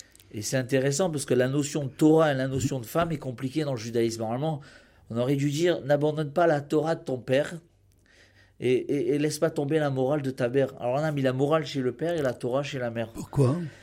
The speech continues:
Speaker 1: Ouais, c'est, c'est cette idée de Torah, de, de, de,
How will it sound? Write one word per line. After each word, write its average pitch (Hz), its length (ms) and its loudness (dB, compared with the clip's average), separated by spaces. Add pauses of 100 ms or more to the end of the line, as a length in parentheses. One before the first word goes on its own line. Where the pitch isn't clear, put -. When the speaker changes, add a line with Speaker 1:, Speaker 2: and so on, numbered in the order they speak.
(160)
Speaker 1:
Ouais, 160 180 4
c'est, - 180 -2
c'est - 320 -10
cette 131 300 -8
idée 131 200 -2
de 151 60 -14
Torah, 131 440 -2
de, 117 200 -4
de, 107 280 -10
de, - 400 -16